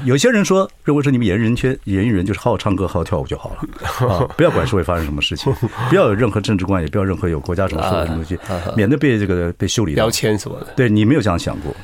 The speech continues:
Speaker 2: 我从来没有这样想过，因为我
Speaker 1: 那这次事情之后呢？这件事情之后，你是像沉默螺旋这样开始不讲话了吗？还是怎么样？
Speaker 2: 我也都没有去想说我有什么立场或什么的，我只在阐述一件事情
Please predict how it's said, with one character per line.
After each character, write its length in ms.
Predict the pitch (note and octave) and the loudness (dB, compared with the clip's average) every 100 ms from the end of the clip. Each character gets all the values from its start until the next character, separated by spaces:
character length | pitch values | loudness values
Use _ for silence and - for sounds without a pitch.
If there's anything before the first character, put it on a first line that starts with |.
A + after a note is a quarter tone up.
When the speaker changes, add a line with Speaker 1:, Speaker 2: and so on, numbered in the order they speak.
| - - | -20 -8
Speaker 2:
我 160 | A2+ | -4
从 160 | G2+ B2 | 0 2
来 20 | |
没 120 | B2 | 4
有 40 | B2+ | 4
这 60 | |
样 100 | C3+ | 4
想 220 | B2 - - | 2 -4 -2
过， 180 | G2 - | -2 2
因 60 | |
为 20 | |
我 40 | E3 | 4
Speaker 1:
那 60 | |
这 60 | G3+ | 6
次 140 | F#3+ | 4
事 140 | F3+ F3+ | 4 4
情 160 | C#3+ | 4
之 100 | D3 | 2
后 220 | D#3 F3+ C3+ | 0 2 2
呢？ 180 | A#2 B2+ | 0 -4
这 80 | - | -2
件 120 | D3+ | 0
事 80 | D3 | 2
情 100 | D3+ | 2
之 80 | C#3+ | 2
后， 80 | C3+ | 2
你 140 | G2+ | 2
是 160 | C3 C3 - - - | 0 -2 -6 -14 0
像 180 | - - | 0 2
沉 160 | C#3 | 2
默 80 | D#3+ | 4
螺 160 | C3+ C#3+ | 4 4
旋 180 | B2+ | 2
这 80 | C3 | 4
样 100 | A2 | 2
开 160 | F#2 C3 | 2 0
始 40 | |
不 80 | G#2 | 0
讲 180 | A2 E2 | 0 0
话 140 | B2+ | 2
了 80 | A2+ | 2
吗？ 140 | F#2+ E2 | 2 0
还 60 | |
是 80 | E2+ | -2
怎 60 | D#2+ | -2
么 80 | D2 | -2
样？ 200 | D2 C#2+ | -4 -6
Speaker 2:
我 140 | - G3 | -2 2
也 100 | D#3+ | 4
都 140 | D3 | 4
没 100 | D3 | 4
有 100 | B2+ | 4
去 280 | G#2+ C3+ A#2 | 2 0 0
想 200 | - G2+ | 0 0
说 220 | G#2 A#2 | 2 2
我 80 | A2 | 2
有 100 | A#2+ | 2
什 120 | A2 | 2
么 140 | F#2+ G2+ | 0 2
立 160 | A#2+ | 0
场 200 | G2 F2 | -2 -2
或 80 | G#2 | -2
什 100 | - | -2
么 140 | F#2 | 0
的， 140 | G2+ A2 | 0 2
我 60 | |
只 100 | A#2 | 2
在 100 | A#2 | 0
阐 220 | A#2+ G#2 G2+ | 2 0 0
述 180 | A#2 | 0
一 60 | G2+ | 0
件 180 | A2+ G#2 | 0 0
事 240 | - A#2+ | 0 -2
情 180 | - | -4